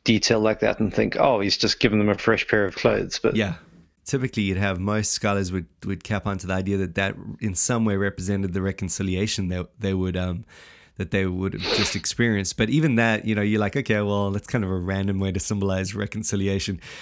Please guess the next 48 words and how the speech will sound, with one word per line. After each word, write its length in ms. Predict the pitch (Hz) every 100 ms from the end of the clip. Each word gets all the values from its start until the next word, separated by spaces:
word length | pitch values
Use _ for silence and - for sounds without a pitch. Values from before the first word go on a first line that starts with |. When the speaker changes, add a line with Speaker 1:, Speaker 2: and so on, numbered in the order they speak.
| - -
Speaker 2:
But 120 | 117
if 100 | 117
you 80 | 110
get, 240 | 95 156 113
like, 200 | 110 95
the 80 |
whole 180 | 92 120
story, 720 | 107 - 123 147 113 92 95 - _ _
you're 180 | - 113
just 220 | 101 110
like, 200 | 98 90
"Dude, 380 | - 110 90 85 -
that 140 | 107 101
is 100 | 95
such 200 | 117 113
a 40 |
profound 500 | 90 87 - 104 95
thing 200 | 120 107
Speaker 1:
Mm. 40 | 95
Speaker 2:
that 120 | 90
they 140 | 104
are 160 | 98 90
symbolizing 760 | - - 117 104 95 92 95 92 - - -
their 200 | - 107
reconciliation 880 | 104 101 95 - 101 95 98 - 90
through 240 | 85 104 95
a 40 |
new 200 | 92 101
garment 560 | 87 98 98 92 92 - - - - -
in 80 | 95
light 140 | 95
of 100 | 87
redemptive 380 | 92 95 90 90
history." 320 | 98 98 90
It's 200 | 87 92
just, 300 | 110 - - - - - - _ _
yeah. 160 | 92 87
Speaker 1:
Yeah. 220 | 98 95
Speaker 2:
Anyway, 360 | 104 98 92 87
so 300 | - 101 95
more 160 | 95 110
we 80 | 101
could 120 | 82
say, 180 | 117 98
but 100 | 92
just, 260 | 131 - -
just 220 | 117 110
completely 840 | 101 92 - 123 120 110 95 87